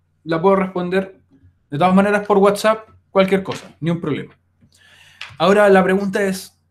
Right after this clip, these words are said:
¿cuál sería un complemento? Ok, cua-, cuando nosotros queremos, por ejemplo, identificar un complemento, ¿cómo nosotros podemos rellenar nuestra oración?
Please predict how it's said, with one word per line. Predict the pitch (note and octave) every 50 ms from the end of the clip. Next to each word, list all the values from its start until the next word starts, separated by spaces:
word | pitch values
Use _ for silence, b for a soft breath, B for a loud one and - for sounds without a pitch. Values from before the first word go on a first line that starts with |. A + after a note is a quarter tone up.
| _ _ _ _ _ _ _ _ _ _ _ _ _ _ _ _ _ _
¿cuál | - A#3 C4 C4+
sería | C4+ C#4+ A#3 A3+ A3
un | G3+ F#3
complemento? | A3 G3+ F#3+ A3+ B3 C#4+ D4+ D4 C#4 - - - - _ _ _ _ _ -
Ok, | F#3+ F#3+ D4+ D4+ A3 - - _ _ _ _ _ _ _ _ _ _ _ _ _ _ _ _ _ _ -
cua-, | F#3 G3 G3+ G3+ G3+ -
cuando | - G3 G3 F#3+ G3 F#3+ F#3+ F#3 F#3+ F#3
nosotros | F#3+ F#3+ F#3+ B3 C#4 C#4
queremos, | C#4 A#3 A#3 B3 A#3+ B3 -
por | - G#3+ F#3+
ejemplo, | F#3+ A3 G#3+ F#3+ A3 G#3
identificar | F3+ F#3 F#3 F3+ F3+ E3 C#3+ F3 E3 - - D3+ - F3 F#3 B3
un | C#4 C4+ A3 F#3
complemento, | - F#3+ E3 C#3 E3+ D#3 D3+ C#3 A2+ G2+ - - - G#2+ -
¿cómo | - G3 G#3+
nosotros | A3 G3 F#3+ A3+ A3 A3 -
podemos | F#3 F#3+ G3 G3 F#3+ F#3+
rellenar | F3+ D#3+ D3 C3 C#3 E3 A3+ C4 C4
nuestra | A3+ G#3 F#3+ F#3+ F#3+ - F#3 F3
oración? | E3 D3 C#3 - - A#3 E3 A2+ C3 -